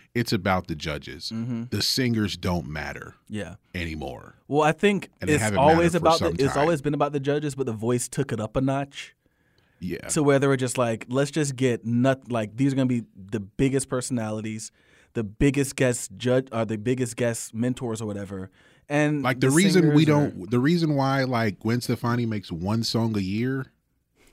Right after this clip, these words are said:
Speaker 1: with
Speaker 2: <laughs> The,
Speaker 1: Blake Shelton.
Speaker 2: the Voice money, man.
Speaker 1: She's probably making thirty million dollars a year.
Speaker 2: Uh, did you realize, did you know she's older than him?
Speaker 1: I didn't know that.
Speaker 2: She's, like, fifty. <laughs>
Speaker 1: Well, that makes sense.
Speaker 2: I, it just, it kinda blew me away because I,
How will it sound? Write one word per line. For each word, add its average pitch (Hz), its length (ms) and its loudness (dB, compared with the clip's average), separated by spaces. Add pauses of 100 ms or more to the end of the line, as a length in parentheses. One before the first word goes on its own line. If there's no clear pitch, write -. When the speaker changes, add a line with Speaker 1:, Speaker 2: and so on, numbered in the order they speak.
(140)
Speaker 1:
with 117 180 4
Speaker 2:
<laughs> 104 60 -6
The, - 0 -
Speaker 1:
Blake 120 320 -2
Shelton. 143 380 2
Speaker 2:
the 143 80 0
Voice 143 360 0
money, 113 220 -2
man. 113 320 -6 (400)
Speaker 1:
She's 131 220 -4
probably 165 240 4
making 147 300 2
thirty 139 280 4
million 117 240 2
dollars 98 340 0
a 92 60 -4
year. 82 400 -8 (140)
Speaker 2:
Uh, 156 100 -4 (140)
did 185 200 2
you 302 120 2
realize, 262 260 2
did 180 140 -2
you 311 80 -2
know 320 80 -4
she's 285 180 2
older 247 180 0
than 311 120 -4
him? 339 180 -8 (1120)
Speaker 1:
I 147 80 -2
didn't 190 120 -2
know 190 140 -2
that. 80 320 -6
Speaker 2:
She's, 277 260 -2
like, 262 160 4
fifty. - 460 -4 (400)
<laughs> - 80 -4 (1300)
Speaker 1:
Well, 156 100 0
that 190 140 0
makes 139 200 0
sense. 117 560 -4
Speaker 2:
I, 165 80 2
it 170 280 -6
just, 185 240 -2
it 175 120 0
kinda 240 180 2
blew 208 200 0
me 220 100 4
away 202 280 2
because 135 480 -2
I, 139 160 -2